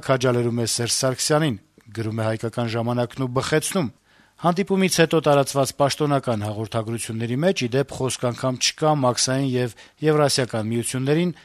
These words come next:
Հայաստանի ինտեգրման մասին։ Կարծես այդ մասին չի էլ խոսվել։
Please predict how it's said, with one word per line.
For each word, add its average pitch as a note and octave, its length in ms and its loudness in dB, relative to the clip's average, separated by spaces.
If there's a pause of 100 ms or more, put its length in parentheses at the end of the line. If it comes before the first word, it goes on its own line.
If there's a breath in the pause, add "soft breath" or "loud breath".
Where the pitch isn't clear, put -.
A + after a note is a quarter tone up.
(180 soft breath)
Հայաստանի D3+ 540 2
ինտեգրման B2+ 560 0
մասին։ C3 360 0 (440 soft breath)
Կարծես F#3+ 400 2
այդ C3+ 160 -2
մասին B2 240 0
չի C3 160 0
էլ C3+ 140 0
խոսվել։ D3 380 0